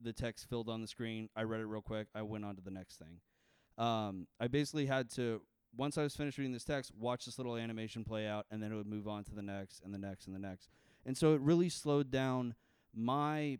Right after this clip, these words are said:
pacing, my consumption of the story, and kind of forced me to go at this pace.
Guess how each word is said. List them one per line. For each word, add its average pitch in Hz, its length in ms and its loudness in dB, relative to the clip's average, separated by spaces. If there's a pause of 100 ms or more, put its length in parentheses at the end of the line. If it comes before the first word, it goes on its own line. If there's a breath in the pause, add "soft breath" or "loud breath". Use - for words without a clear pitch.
pacing, 123 500 -2
my 120 220 -2
consumption 123 880 -2
of 110 300 -4
the 107 80 -10
story, 147 680 2
and 123 140 -6
kind 131 180 -2
of 120 140 -2 (180)
forced 135 320 0
me 123 300 0
to - 140 -8
go 113 400 0
at 107 240 -4
this 101 140 -10
pace. - 480 -2